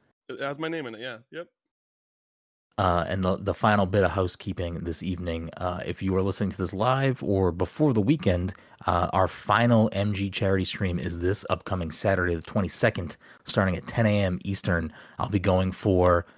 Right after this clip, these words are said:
Speaker 2: an unspecified amount of time. Usually these go for about twelve hours, but depending on how the drinks are flowing and how the money's flowing for donations, we'll see where things go.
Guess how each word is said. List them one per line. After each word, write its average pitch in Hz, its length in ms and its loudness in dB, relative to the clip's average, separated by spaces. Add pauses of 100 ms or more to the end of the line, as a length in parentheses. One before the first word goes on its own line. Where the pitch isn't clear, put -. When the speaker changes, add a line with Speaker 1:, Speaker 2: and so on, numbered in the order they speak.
(260)
Speaker 2:
an 117 180 -2
unspecified 127 840 2
amount 92 240 2
of 85 80 -8
time. 90 320 0
Usually 123 400 4
these 107 160 4
go 104 180 4
for 101 160 0
about 87 220 2
twelve 92 260 0
hours, 85 540 2
but 85 260 2 (400)
depending 120 400 2
on 101 360 2 (240)
how 95 220 2
the 92 100 0
drinks 107 320 -2
are 101 60 -4
flowing 101 500 2
and 90 100 -6
how 92 120 2
the 87 100 -2
money's 90 360 -2
flowing 85 340 -2
for 92 100 -6
donations, 87 680 -6
we'll 123 100 -2
see - 220 0
where 123 140 0
things 107 320 -2
go. 95 260 -2